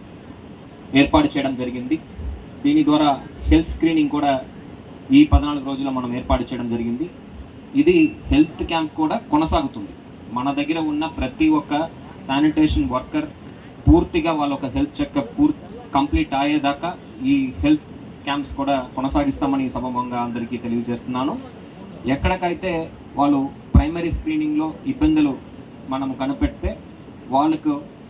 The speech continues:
తగు ట్రీట్మెంట్ secondary and tertiary హాస్పిటల్స్లో చేపట్టే విధంగా కూడా చర్యలు తీసుకోవడం జరుగుతుంది.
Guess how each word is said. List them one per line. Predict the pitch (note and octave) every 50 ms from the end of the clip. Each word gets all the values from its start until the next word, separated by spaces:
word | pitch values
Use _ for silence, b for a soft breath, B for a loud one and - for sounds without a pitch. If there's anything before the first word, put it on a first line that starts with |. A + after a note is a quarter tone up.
| - - - - -
తగు | C#3 C#3+ D3 E3+ F3+ F3+ E3 D4+ - -
ట్రీట్మెంట్ | - D#3 - - - E3+ E3+ F3+ F#3 - - - - - - - - - - -
secondary | - - F#3 F3+ E3+ - E4+ D#3
and | D3 C#3 -
tertiary | D3 C#3 - D#3+ - D#3 D3+ C#4 C4+ -
హాస్పిటల్స్లో | C4+ C4+ - - - D4+ - C#3 C3+ - - C#3 C3+ C3 B2+ - - - - - - - - - - - D3
చేపట్టే | D3+ - D#3+ D#3 - D#3
విధంగా | D3 C#3+ C#3+ C#3+ C#3 C3+
కూడా | C3 C#3 C#3 C#3 C3+ B2 A#2+ A#2+ - - - C3
చర్యలు | B2+ C#3 C#3+ C3+
తీసుకోవడం | B2 C#3 C3 - - C3+ C3 B2+ B2+ A#2+
జరుగుతుంది. | A#2 A#2+ A#2+ B2 B2+ - B2 B2 C#3+ E3